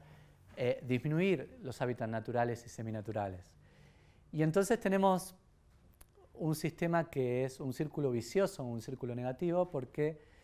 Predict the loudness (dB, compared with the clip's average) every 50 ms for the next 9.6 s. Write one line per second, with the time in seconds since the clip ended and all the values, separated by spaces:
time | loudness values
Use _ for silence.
0 | -20 -20 -20 -20 -20 _ -12 -2 0 2 4 4 4 4 2 0 -4 -12 -20 -20
1 | -20 -10 -8 -6 -4 -2 0 0 0 2 2 2 2 2 2 0 -2 -2 0 0
2 | 2 2 2 0 -2 -4 -4 -2 0 4 6 6 6 6 4 2 0 -2 -6 -16
3 | -20 -20 -20 -20 -20 _ -20 -20 -20 -12 -8 -6 -4 -2 -2 -4 -6 -8 -10 -16
4 | -14 -10 -6 -6 -4 -4 -4 -4 -6 -6 -8 -8 -8 -6 -6 -6 -6 -6 -6 -8
5 | -6 -6 -6 -4 -2 2 4 4 4 2 0 -4 -14 -20 -20 -20 _ _ _ _
6 | -6 -6 -2 2 4 4 4 4 2 2 2 4 4 2 0 0 -2 -4 -4 -6
7 | -4 0 2 2 4 4 2 -2 -4 -6 -12 -10 -6 -4 -4 -2 -2 0 2 4
8 | 4 4 4 2 0 -2 -6 -14 -20 -20 -20 -20 -20 -20 -20 -20 _ _ 0 0
9 | 0 0 2 2 4 4 4 4 2 0 -4